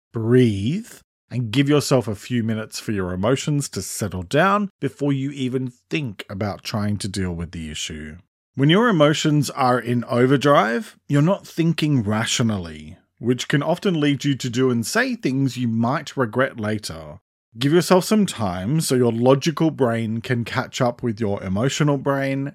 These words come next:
then you can make more considered choices. Next, simplify.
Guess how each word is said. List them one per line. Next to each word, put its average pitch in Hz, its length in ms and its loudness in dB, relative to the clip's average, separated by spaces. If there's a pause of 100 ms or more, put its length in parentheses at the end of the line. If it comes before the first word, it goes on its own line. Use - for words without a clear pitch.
(120)
then 120 520 0
you 123 180 -2
can 139 220 -2
make 120 340 -4
more 117 340 2
considered 104 840 -4
choices. 82 880 -12 (400)
Next, - 540 -4 (140)
simplify. 92 920 -4